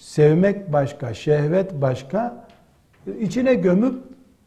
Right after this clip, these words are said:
e, o şehveti köye gidince sevmek başka. Fakat, e, buna şöyle bir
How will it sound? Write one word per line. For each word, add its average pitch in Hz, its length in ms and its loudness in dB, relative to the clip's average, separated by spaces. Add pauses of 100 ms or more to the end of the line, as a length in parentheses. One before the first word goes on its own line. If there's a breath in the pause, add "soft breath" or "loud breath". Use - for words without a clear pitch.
(160)
e, 151 100 -8
o 208 180 -4
şehveti 185 800 -2
köye 208 240 4
gidince 175 440 0
sevmek 131 520 -2
başka. 113 320 -6
Fakat, 185 400 0 (640 loud breath)
e, 139 240 0
buna 190 220 2
şöyle 196 440 -2
bir 151 180 -2